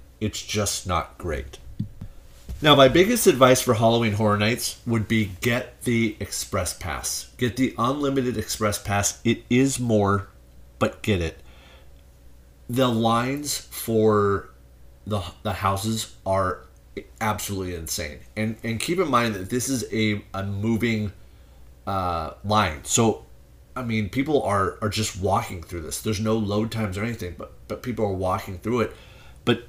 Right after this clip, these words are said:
some of these lines were, I think at one point, the weekend line was at, like, a hundred eighty minutes. It's, like, three hours of standing in line for,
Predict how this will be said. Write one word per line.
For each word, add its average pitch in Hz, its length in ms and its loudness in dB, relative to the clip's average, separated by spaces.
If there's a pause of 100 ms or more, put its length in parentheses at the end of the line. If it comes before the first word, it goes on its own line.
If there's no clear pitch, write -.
(100)
some 139 260 4
of 160 80 6
these 135 400 4 (880)
lines 107 520 -2 (140)
were, 101 640 2 (200)
I 110 60 -4
think 139 140 2
at 107 120 2
one 110 200 2
point, 135 400 -4
the 107 80 0
weekend 107 520 -2 (180)
line 104 280 2
was 98 140 -4
at, 92 160 -6
like, 95 140 -10
a 92 40 -4
hundred 101 460 -2
eighty 92 180 -6
minutes. 85 480 -12 (920)
It's, - 100 -4
like, 160 80 -2
three 143 480 6
hours 117 340 6
of 95 80 -8
standing 107 380 -2
in 90 120 -4
line 98 380 -2
for, 98 340 -2